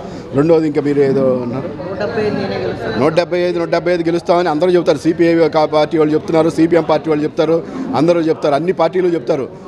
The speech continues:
Speaker 1: అని ప్రజలు కదా మనం ఇవ్వాల్సిన తీర్పు. నూట డెబ్బై ఐదుకి నూట డెబ్బై ఐదు మనం గెలిపించాలి, ప్రజలే ఇవ్వాలి తీర్పు. ఆ తీర్పు కోసం ప్రజలు రెడీగా ఉన్నారు. ఎవరికి నూట డెబ్బై ఐదు ఇవ్వాలి, ఎవరికి, ఏ, నూట యాభై ఇవ్వాలి, ఎవరికి వంద ఇవ్వాలి, ఎవరికి పాతిక ఇవ్వాలని ప్రజలు రెడీగా ఉన్నారు. ఆ ప్రజలు వెయిట్ చేస్తున్నారు. ఎవరిని వాళ్ళు సిద్ధంగానే ఉన్నారు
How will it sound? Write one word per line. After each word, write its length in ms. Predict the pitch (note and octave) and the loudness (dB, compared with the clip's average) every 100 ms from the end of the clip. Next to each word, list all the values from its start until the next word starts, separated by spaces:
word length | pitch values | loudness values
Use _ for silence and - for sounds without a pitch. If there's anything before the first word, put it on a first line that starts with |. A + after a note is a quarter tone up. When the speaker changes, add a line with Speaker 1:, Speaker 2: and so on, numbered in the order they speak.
| - | -2
Speaker 1:
అని 120 | C3 | 0
ప్రజలు 340 | F3 D#3+ G3+ G3 | 2 4 4 4
కదా 120 | F#3 | 4
మనం 140 | E3+ | 2
ఇవ్వాల్సిన 280 | D#3+ F3 D#3 | 0 0 0
తీర్పు. 240 | D#3+ E3+ F#3 | 0 2 2
నూట 180 | D#3 | 0
డెబ్బై 240 | D#3 D#3 E3+ | 0 2 4
ఐదుకి 200 | E3 D#3 | 2 2
నూట 100 | D3+ | 2
డెబ్బై 200 | D#3+ E3 | 2 4
ఐదు 240 | E3 E3+ | 4 4
మనం 240 | E3 D#3+ C#3+ | 2 2 2
గెలిపించాలి, 400 | D#3 D#3 E3+ E3+ | 0 2 2 4
ప్రజలే 280 | D#3+ F#3 | 4 6
ఇవ్వాలి 200 | F#3 D#3+ | 6 4
తీర్పు. 320 | C#3+ D#3 D3 - - - | 0 -2 -2 -4 -6 -2
ఆ 60 | C3+ | 0
తీర్పు 240 | F3 F3+ | 2 2
కోసం 200 | G3 F3 | 0 -2
ప్రజలు 280 | E3+ D#3 F3+ | -2 -2 -2
రెడీగా 300 | D#3+ E3+ F#3+ | 0 2 2
ఉన్నారు. 300 | F3+ D#3 B2 - - A#2+ | 2 -2 -4 -10 -8 0
ఎవరికి 380 | D3 F3+ F3+ | 2 2 2
నూట 120 | F3+ E3 | 2 2
డెబ్బై 240 | E3 E3+ | 2 4
ఐదు 180 | E3+ D#3+ | 4 4
ఇవ్వాలి, 300 | D#3 D#3 D#3+ | 2 2 2
ఎవరికి, 460 | D3+ F3 F3+ F3 - - - C#3+ | 2 2 2 2 0 -8 -4 2
ఏ, 260 | D3+ D3 | 4 4
నూట 180 | D3 D#3+ | 2 4
యాభై 220 | E3 D#3+ | 4 4
ఇవ్వాలి, 220 | D#3 D3+ | 4 4
ఎవరికి 280 | D3+ E3+ F3+ | 4 2 0
వంద 200 | E3 D#3+ | 2 4
ఇవ్వాలి, 280 | E3+ D#3+ D#3 | 4 4 4
ఎవరికి 280 | D3+ E3+ E3+ | 2 0 -2
పాతిక 280 | F#3 D#3+ E3 | -2 -2 0
ఇవ్వాలని 320 | D#3+ D#3+ F#3 | 2 2 0
ప్రజలు 240 | D#3+ F#3 | 0 2
రెడీగా 260 | E3 F3 F3+ | 4 4 4
ఉన్నారు. 280 | F3 C#3 A2+ - - B2 | 4 0 -2 -10 -6 -2
ఆ 40 | |
ప్రజలు 300 | C3 D#3+ F3+ | 2 4 4
వెయిట్ 220 | E3+ F3+ | 2 4
చేస్తున్నారు. 440 | F#3+ F3 F#3 D#3 C3 | 2 2 0 2 2
ఎవరిని 640 | D3+ E3 E3+ D#3+ D3 C#3 B2+ - - | 0 2 2 4 4 0 -2 -8 0
వాళ్ళు 180 | C3+ D#3+ | 2 2
సిద్ధంగానే 440 | D#3 E3+ G3 G3 | 0 2 4 4
ఉన్నారు 320 | F#3 F3 C#3 | 2 0 -2